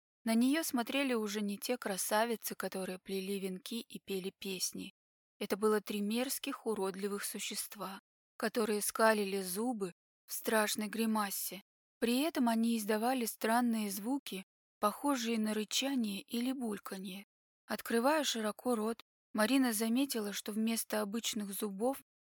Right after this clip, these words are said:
у них были острые клыки, как у акулы, в два ряда. Лицо каждой было серо-зелёного цвета, волосы мокрыми прядями свисали на плечи,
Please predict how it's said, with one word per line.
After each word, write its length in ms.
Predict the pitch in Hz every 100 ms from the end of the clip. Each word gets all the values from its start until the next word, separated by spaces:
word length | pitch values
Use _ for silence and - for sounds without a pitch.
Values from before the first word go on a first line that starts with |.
| _ -
у 80 | 220
них 200 | 220 196
были 260 | 220 214 -
острые 480 | 247 277 - 254 247
клыки, 640 | - 262 - - 190 196 _ _ _ -
как 280 | 240 240 -
у 120 | 247
акулы, 520 | 247 - - 240 196 190
в 60 |
два 240 | 185 220 240
ряда. 440 | 254 226 190 196 _ _ _ -
Лицо 420 | 220 208 - 240
каждой 460 | - 262 277 226
было 260 | 202 214 208
серо-зелёного 880 | - 233 226 214 226 262 262 254 247
цвета, 600 | - 196 190 190 - 190 _ _ _
волосы 540 | 202 220 220 220 - 208
мокрыми 600 | 202 226 - 233 220 214
прядями 580 | - 208 214 202 208
свисали 640 | 208 - 214 - 208 202 202
на 140 | 202
плечи, 560 | - 208 202 - 208